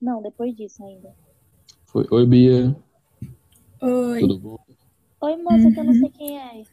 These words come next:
Speaker 3: Oi, outra moça que eu também não sei quem é. <laughs>
Speaker 2: Aí, moça com moça. Aqui, vou apresentar. Adriel é uma mulher que me deixa intimidado. Bia é outra mulher que me deixa intimidado.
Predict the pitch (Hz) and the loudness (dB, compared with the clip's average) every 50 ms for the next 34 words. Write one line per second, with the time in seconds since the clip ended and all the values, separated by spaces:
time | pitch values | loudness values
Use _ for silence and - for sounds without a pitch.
0 | _ _ _ _ _ _ _ _ - - 143 262 294 302 294 - - 294 285 320 | _ _ _ _ _ _ _ _ -8 -6 -2 0 0 0 0 0 -2 -2 -2 0
1 | 302 339 294 311 277 311 262 247 285 262 262 247 277 320 339 254 254 254 262 254 | 0 0 0 0 0 0 0 0 0 0 2 0 0 0 0 -2 -4 -2 -2 -4
2 | 247 233 254 302 - - 311 - - 359 349 - - - _ _ _ _ _ _ | 0 0 -2 -2 2 2 2 2 2 -2 -4 -4 -6 -16 _ _ _ _ _ _
3 | _ _ _ - 415 - - - 453 480 - - 415 415 - _ - 131 123 117 | _ _ _ -2 -2 -2 -4 -10 -14 -14 -12 -12 -14 -14 -14 _ -8 -4 -2 0
4 | 110 107 107 107 107 110 110 - - - 120 110 107 104 104 107 113 120 - - | 2 2 4 2 2 2 0 -2 0 0 2 2 4 4 2 2 0 -2 -2 -4
5 | 147 147 - - _ _ _ _ _ _ _ _ _ _ _ _ _ _ _ _ | -6 -6 -6 -14 _ _ _ _ _ _ _ _ _ _ _ _ _ _ _ _
6 | _ _ _ _ _ _ _ - _ _ _ _ 110 101 - 110 104 101 104 104 | _ _ _ _ _ _ _ -20 _ _ _ _ -6 -2 2 2 2 4 2 2
7 | 98 107 117 117 113 117 117 104 - 98 87 85 - - _ _ _ _ - 98 | 2 2 2 2 2 2 0 0 -2 -4 -6 -6 -8 -12 _ _ _ _ -4 0
8 | 101 98 104 101 101 98 95 98 104 113 127 139 147 - - _ _ _ _ _ | 2 4 4 4 4 4 4 2 2 2 0 0 -2 -6 -14 _ _ _ _ _
9 | _ _ _ _ _ _ _ _ _ _ _ _ _ _ _ _ _ _ _ _ | _ _ _ _ _ _ _ _ _ _ _ _ _ _ _ _ _ _ _ _
10 | _ _ _ 98 104 104 107 104 104 101 98 104 101 - - 120 104 101 98 101 | _ _ _ -2 0 2 2 4 4 4 4 2 0 -2 -2 0 2 4 4 4
11 | 101 101 - 104 101 - 101 104 104 98 98 98 101 104 113 127 143 165 170 - | 2 2 0 -4 -2 2 2 2 2 2 2 0 0 0 0 0 -2 -2 -6 -12
12 | _ _ - 110 101 104 110 113 123 139 147 156 151 - _ - 107 120 143 - | _ _ -2 -2 2 4 4 6 6 4 4 2 -2 -6 _ -4 -2 -2 0 0
13 | - 139 127 123 120 120 117 120 - - 117 117 117 117 117 123 131 123 - 127 | 0 0 2 4 4 4 2 0 -2 -2 -2 2 2 2 2 0 -2 -2 -2 0
14 | 127 131 127 107 107 110 117 120 117 101 87 87 - | 2 2 2 0 0 -2 -2 -2 -2 -4 -4 -6 -8